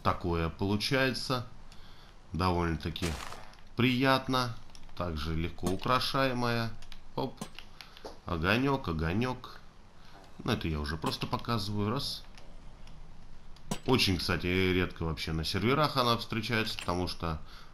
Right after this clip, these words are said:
она более сложная. И здесь, опять же, также можно поставить светильничек наверх. Удалить блоки, которые внутри. Раз. И светло. Дружище, ты доволен?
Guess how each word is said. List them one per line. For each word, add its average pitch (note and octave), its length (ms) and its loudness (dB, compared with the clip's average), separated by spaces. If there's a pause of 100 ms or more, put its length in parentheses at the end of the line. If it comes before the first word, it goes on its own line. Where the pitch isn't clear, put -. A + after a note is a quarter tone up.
она F2 160 2
более E2+ 260 4
сложная. A2+ 720 0 (1300)
И B2 280 2
здесь, G2 340 2
опять E2 300 -2
же, D2 140 -6
также D2 360 -4
можно C#2+ 380 -4 (1040)
поставить D#2 460 -4
светильничек C#3+ 680 2
наверх. C3+ 520 2 (1000)
Удалить F2 840 4
блоки, E2 560 4
которые B2 420 2
внутри. C3+ 500 2 (200)
Раз. D3+ 360 4 (420)
И A2+ 160 8
светло. A#2+ 380 6
Дружище, C3 560 10
ты F2 120 2
доволен? C3 560 10